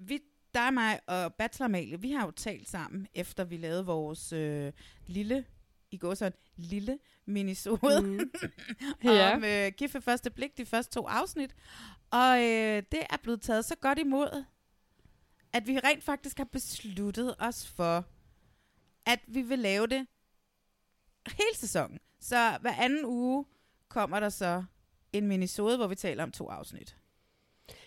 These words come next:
Speaker 2: Ja, og vi synes simpelthen ikke, der var nok podcast derude, øh, med Gift ved første blik.
Speaker 1: Altså, vi synes, ni tusind var for lidt. Ni tusind og en
Speaker 2: <laughs>
Speaker 1: er tilpas.
Speaker 2: Ja, <laughs> enig.
Speaker 1: <laughs>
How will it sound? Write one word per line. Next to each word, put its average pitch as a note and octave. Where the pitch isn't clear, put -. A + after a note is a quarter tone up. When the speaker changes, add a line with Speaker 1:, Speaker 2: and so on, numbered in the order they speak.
Speaker 2:
Ja, E3+
og G#3
vi A3
synes B3
simpelthen A#3+
ikke, G#3
der A3
var F#3+
nok F#3
podcast F#3+
derude, F#3
øh, F3
med F3+
Gift F#3+
ved F3
første D#3
blik. -
Speaker 1:
Altså, C4
vi B3+
synes, D4+
ni F4
tusind D#4+
var A#3+
for C4
lidt. B3+
Ni D#4+
tusind D4+
og C4+
en D4
Speaker 2:
<laughs> -
Speaker 1:
er A#3+
tilpas. -
Speaker 2:
Ja, -
<laughs> A3
enig. F#3+
Speaker 1:
<laughs> -